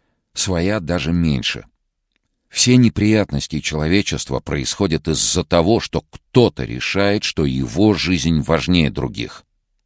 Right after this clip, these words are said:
И вот вырубаются леса, отравляются реки,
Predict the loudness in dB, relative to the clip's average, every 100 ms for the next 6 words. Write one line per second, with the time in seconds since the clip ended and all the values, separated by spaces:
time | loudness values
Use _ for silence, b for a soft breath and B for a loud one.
0 | _ _ -2 2 4 2 0 -2 0 4
1 | 4 4 0 -2 0 0 2 2 0 -6
2 | _ _ -14 -8 -2 2 4 2 0 -4
3 | -2 0 0 0 0 -2